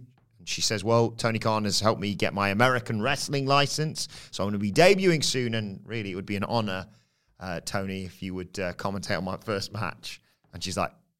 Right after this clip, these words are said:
"I'm very busy, darling." She's like, "Oh, anything would be great." She's like, "Don't worry. When I hold a seminar, you'll be the first to know." And you can just see how put out Mariah is by all this. They're very much,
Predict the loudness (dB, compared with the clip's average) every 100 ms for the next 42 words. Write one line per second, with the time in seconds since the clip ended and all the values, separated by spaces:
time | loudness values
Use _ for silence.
0 | _ -12 -10 -10 -10 -10 -10 -10 -10 -12
1 | -16 _ _ _ _ -8 -8 -2 0 0
2 | 0 -4 -8 -10 -6 -2 -2 -2 -4 -6
3 | -4 0 0 -2 _ -10 -4 -4 6 6
4 | 6 2 2 -2 -10 _ _ _ _ _
5 | -2 0 2 2 0 0 0 0 -2 -4
6 | -4 -6 -6 -6 -8 -4 -2 -4 -6 -8
7 | -8 -8 -10 -12 -10 -8 -6 -2 0 0
8 | -2 -4 -8 -10 -6 -6 -6 -8 -6 -6
9 | -8 -10 -8 -8 -8 -8 -8 -8 -6 -6
10 | -8 -8 -14